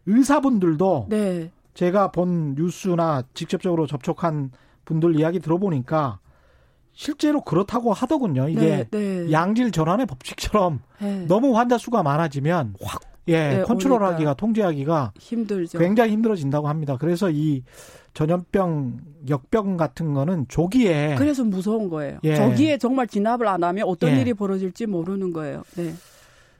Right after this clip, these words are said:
Speaker 1: 장성백님, 십삼억의 만만디를 오천만의 빨리빨리 시각으로 보면 올바른 시각이라고 할 수 없습니다.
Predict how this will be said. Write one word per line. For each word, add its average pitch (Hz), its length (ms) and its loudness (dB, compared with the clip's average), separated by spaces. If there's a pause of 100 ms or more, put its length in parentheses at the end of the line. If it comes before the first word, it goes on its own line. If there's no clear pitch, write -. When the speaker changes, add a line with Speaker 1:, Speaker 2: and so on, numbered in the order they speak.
(140)
Speaker 1:
장성백님, 202 1300 0
십삼억의 233 1500 -2
만만디를 170 580 -2
오천만의 165 580 -4
빨리빨리 214 600 -4
시각으로 165 480 -2
보면 131 520 -2
올바른 160 420 0
시각이라고 160 1120 -2
할 - 240 -18
수 - 160 -10
없습니다. 151 680 -4